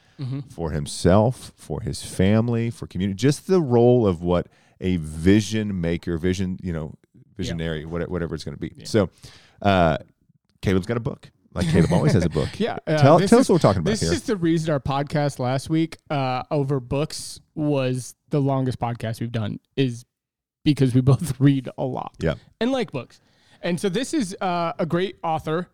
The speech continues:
Speaker 1: uh, former, uh, Green Beret, pastor, so automatically super cool dude.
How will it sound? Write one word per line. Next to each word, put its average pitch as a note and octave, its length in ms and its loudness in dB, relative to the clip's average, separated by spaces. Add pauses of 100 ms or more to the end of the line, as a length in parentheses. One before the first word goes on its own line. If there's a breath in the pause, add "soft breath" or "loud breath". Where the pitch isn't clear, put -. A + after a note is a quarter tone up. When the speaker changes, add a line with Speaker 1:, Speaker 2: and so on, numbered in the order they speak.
Speaker 1:
uh, C#3 240 -4
former, D#3 500 -6 (380 soft breath)
uh, C#3 200 -2
Green D3+ 260 -6
Beret, E3 440 -4 (560)
pastor, D3 580 -4 (160)
so D3 380 -2
automatically D#3 640 -2
super C3 300 -6
cool C3 240 -2
dude. B2 240 -2